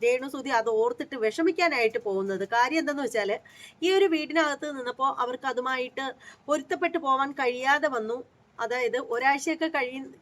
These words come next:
കഴിഞ്ഞപ്പോ, കഴിയുന്നതിന് മുമ്പ് തന്നെ പുള്ളിക്കാരത്തി ആകെ ഡൗൺ ആയി. പിന്നീട് പുള്ളിക്കാരത്തിക്ക് അവിടെ നിക്കാൻ പറ്റാത്ത ഒരവസ്ഥയായി. തലയിലെ പെയിനിന്റെ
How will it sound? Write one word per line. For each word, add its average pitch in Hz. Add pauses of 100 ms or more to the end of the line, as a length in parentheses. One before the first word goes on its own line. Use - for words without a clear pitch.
കഴിഞ്ഞപ്പോ, 269
കഴിയുന്നതിന് 294
മുമ്പ് 320
തന്നെ 330
പുള്ളിക്കാരത്തി 302
ആകെ 294
ഡൗൺ 262
ആയി. 269 (560)
പിന്നീട് 349
പുള്ളിക്കാരത്തിക്ക് 320
അവിടെ 294
നിക്കാൻ 311
പറ്റാത്ത 320
ഒരവസ്ഥയായി. 262
തലയിലെ 247
പെയിനിന്റെ 254